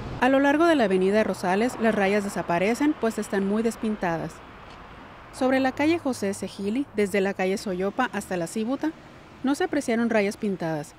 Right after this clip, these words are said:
y se pudo observar que los automovilistas no pueden respetar su carril y van en medio de la calle.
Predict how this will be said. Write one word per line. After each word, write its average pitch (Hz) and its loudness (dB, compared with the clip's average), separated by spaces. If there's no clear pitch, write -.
y 220 -2
se 190 -4
pudo 190 -2
observar 185 -2
que - -2
los 240 2
automovilistas 190 -2
no 254 0
pueden 226 0
respetar 190 -4
su - -10
carril 202 -2
y 247 0
van 262 2
en 269 4
medio 220 2
de 196 2
la 185 -2
calle. 156 -4